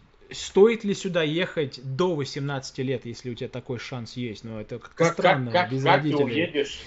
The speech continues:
Speaker 1: Да.
Speaker 2: Как ты уедешь? Да.
Speaker 1: То
Speaker 2: Не, ну
Speaker 1: есть
Speaker 2: есть же, есть люди же, которые, хотя нет, до восемнадцати.
Speaker 1: Adoption, то есть есть же такое.
Speaker 2: Подожди, стой. Подожди, стой, вопрос.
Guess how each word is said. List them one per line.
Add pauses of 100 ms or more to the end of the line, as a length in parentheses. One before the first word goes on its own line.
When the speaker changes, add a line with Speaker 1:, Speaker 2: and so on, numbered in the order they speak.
(140)
Speaker 1:
Да.
Speaker 2:
Как
ты
уедешь? (540)
Да. (240)
Speaker 1:
То
Speaker 2:
Не,
ну
Speaker 1:
есть
Speaker 2:
есть
же,
есть
люди
же,
которые,
хотя
нет,
до
восемнадцати.
Speaker 1:
Adoption,
то
есть
есть
же
такое.
Speaker 2:
Подожди,
стой. (300)
Подожди,
стой,
вопрос.